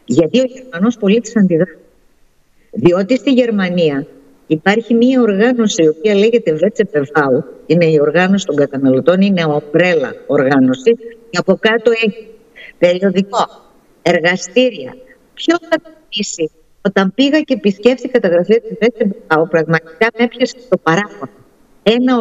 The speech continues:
ολόκληρο τετράγωνο ιδιόκτητο με εργαστήρια μέσα, τι θέλετε, για χημικές ουσίες, για ασφάλεια προϊόντων,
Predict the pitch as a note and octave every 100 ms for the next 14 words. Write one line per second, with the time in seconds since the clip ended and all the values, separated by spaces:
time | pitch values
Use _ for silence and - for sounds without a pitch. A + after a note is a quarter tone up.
0 | B3 B3+ B3+ A3+ F#3 - D#3 - G3 F#3+
1 | E3+ D#3 - - D3+ D#3 E3 D#3+ G#3 -
2 | - - D#3+ F3+ F3 E3+ F3 - A#3 A#3
3 | G#3+ - - D3 C#3+ - - G3 F#3 -
4 | D#3+ D3 - - - F3 F#3+ F3 - G3
5 | - - - - - _ D#3 D3+ - -
6 | F#3 A3 - - - D3+ E3+ G3+ G3+ C#3+